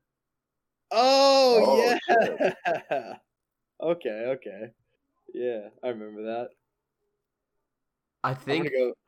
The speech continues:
Speaker 3: I don't know. I'd, I'd honestly say C.
Speaker 1: I would say bottom of C.
Speaker 2: Yeah,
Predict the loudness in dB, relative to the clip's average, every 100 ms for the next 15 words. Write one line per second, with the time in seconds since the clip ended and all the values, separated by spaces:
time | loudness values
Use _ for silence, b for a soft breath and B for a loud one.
0 | _ -10 -8 -6 -2 -2 -2 -6 -4 -4
1 | -4 -8 -8 -6 -4 -4 -6 -8 -10 -6
2 | -2 -2 -2 -6 -10 _ _ _ _ _
3 | _ _ _ _ _ _ _ _ -14 -10
4 | -8 -8 -10 _ _ _ _ _ _ _
5 | -8 -8 -6 -6 -6 -8 -10 -10 -10 -14
6 | -14 -12 -12 -14 _ _ _ _ -6 0
7 | 0